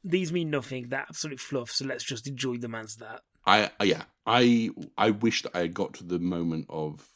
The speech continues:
Speaker 2: like, that tipping point of,
Speaker 1: Mm.
Speaker 2: "Oh, I enjoy this now for what it
Speaker 1: Yeah.
Speaker 2: is." I never got to that point. I found every single one of them to be
Speaker 1: <laughs>
Speaker 2: uniformly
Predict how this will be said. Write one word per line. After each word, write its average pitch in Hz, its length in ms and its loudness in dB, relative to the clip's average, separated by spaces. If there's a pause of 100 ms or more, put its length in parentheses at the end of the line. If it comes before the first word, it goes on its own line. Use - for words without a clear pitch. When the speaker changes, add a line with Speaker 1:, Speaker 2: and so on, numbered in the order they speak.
(140)
Speaker 2:
like, 87 220 0
that 85 180 -2
tipping - 320 -4
point 85 260 -6
of, 78 180 -6 (100)
Speaker 1:
Mm. 135 340 -8
Speaker 2:
"Oh, 92 260 4
I 95 60 4
enjoy 80 540 0
this - 300 -10
now - 380 -12
for - 160 -6
what - 220 -4
it - 120 -6
Speaker 1:
Yeah. 135 200 -2
Speaker 2:
is." - 200 -8 (760)
I 107 140 6
never 95 340 6
got 87 220 2
to - 40 -6
that 80 160 -2
point. 73 220 -6
I 78 80 -6
found 78 280 -2 (140)
every 104 260 2
single 92 240 -2
one 80 180 -2
of 64 60 -10
them 67 180 -12
to - 80 -18
be - 320 -6
Speaker 1:
<laughs> - 760 -20
Speaker 2:
uniformly 90 680 0